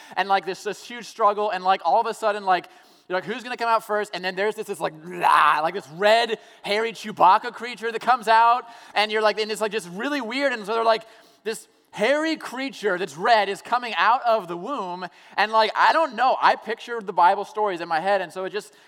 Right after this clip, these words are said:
they're, like, trying to get this kid out. Like, literally, they're trying to pull him out of the womb, and he won't come out because the other kid is grabbing onto him, like, won't let him go. And so, like, this other kid in the womb is literally trying to pull him back in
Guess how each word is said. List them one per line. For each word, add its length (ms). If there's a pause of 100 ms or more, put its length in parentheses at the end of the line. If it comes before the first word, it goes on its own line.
(340)
they're, 120
like, 200
trying 440
to 60
get 160
this 160
kid 320
out. 420
Like, 180
literally, 280
they're 100
trying 300
to 80
pull 400
him 180
out 280
of 120
the 80
womb, 380 (240)
and 100
he 60
won't 340
come 220
out 280
because 240
the 120
other 280
kid 300
is 160
grabbing 460
onto 480
him, 340 (400)
like, 220
won't 340
let 140
him 140
go. 440 (680)
And 120
so, 140
like, 140
this 180
other 240
kid 240
in 100
the 80
womb 220
is 140
literally 260
trying 280
to 100
pull 260
him 220
back 500
in 480